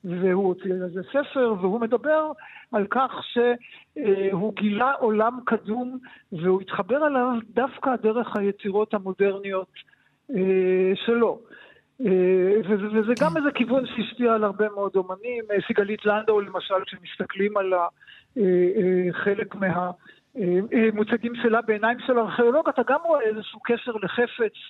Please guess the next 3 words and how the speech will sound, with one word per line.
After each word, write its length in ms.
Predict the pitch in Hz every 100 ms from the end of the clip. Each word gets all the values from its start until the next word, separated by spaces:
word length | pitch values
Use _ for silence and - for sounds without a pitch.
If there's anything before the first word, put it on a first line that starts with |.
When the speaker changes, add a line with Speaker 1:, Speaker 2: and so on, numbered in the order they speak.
| _ _ _ _ -
Speaker 1:
להמשכיות, 880 | 196 196 180 202 - 208 240 226 214
לקיום. 680 | 190 - 190 220 240 220 202 - - - _
אה, 40 | -